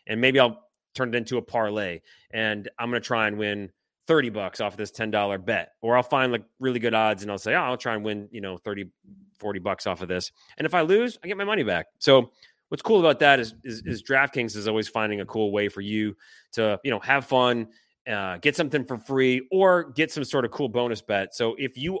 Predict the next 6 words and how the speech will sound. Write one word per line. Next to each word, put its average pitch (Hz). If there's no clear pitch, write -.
are, 139
if 113
you 147
are 160
not 139
a 120